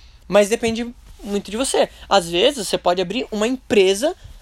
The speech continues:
que vai oferecer vários serviços. Um deles é a produção musical,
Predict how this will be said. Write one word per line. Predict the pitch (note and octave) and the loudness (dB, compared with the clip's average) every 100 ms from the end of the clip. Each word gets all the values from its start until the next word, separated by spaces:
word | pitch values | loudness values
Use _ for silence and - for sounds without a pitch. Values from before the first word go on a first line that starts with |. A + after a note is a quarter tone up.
| - - | -14 -2
que | A3 | 2
vai | |
oferecer | A3 G#3 A#3+ | 2 2 -6
vários | G3 E3 D#3 | -2 0 0
serviços. | - C4+ G#3 - - - - - | -2 -2 -2 -6 -10 -16 -20 -8
Um | F3 F#3 | -4 -4
deles | E3 E3 F#3 | -2 -2 0
é | |
a | G3+ | -2
produção | G3 F#3+ - G3 | -2 -6 -4 -4
musical, | G3 G#3+ G3 F3+ G3 | -4 0 2 2 0